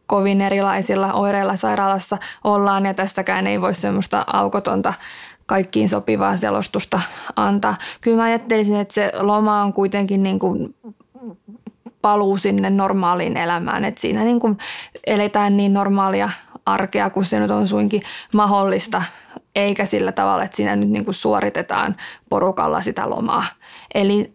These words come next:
niiden sairastuneen ja omaisten voimavarojen mukaan mahdollisimman normaalia elämää. Toki siihen saattaa tulla jotain tiettyjä rajoituksia siihen sairauteen liittyen, esimerkiksi se, että voi olla syytä, minkä takia sairastunut on akuutisti,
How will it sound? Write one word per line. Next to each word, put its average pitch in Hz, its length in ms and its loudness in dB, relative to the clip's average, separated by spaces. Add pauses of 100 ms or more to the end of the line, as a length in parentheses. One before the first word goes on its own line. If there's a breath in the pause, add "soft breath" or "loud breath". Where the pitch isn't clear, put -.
(140)
niiden 220 360 0
sairastuneen 202 840 0
ja 202 120 2
omaisten 196 580 0 (200)
voimavarojen 202 640 -2
mukaan 156 420 -4
mahdollisimman 196 640 -4
normaalia - 640 -6
elämää. 208 380 -6 (360 loud breath)
Toki 240 280 2
siihen 233 340 2
saattaa 220 540 2
tulla 196 300 2
jotain 202 560 0 (300 loud breath)
tiettyjä 202 500 0
rajoituksia 196 640 0
siihen 196 320 2
sairauteen 202 640 0
liittyen, 196 520 -2
esimerkiksi - 440 -4
se, - 120 0
että - 240 -4 (340 loud breath)
voi 196 200 2
olla 202 180 0
syytä, - 380 -2
minkä 196 240 0
takia 208 300 -2
sairastunut 202 600 0
on 202 180 2 (200)
akuutisti, 202 640 -2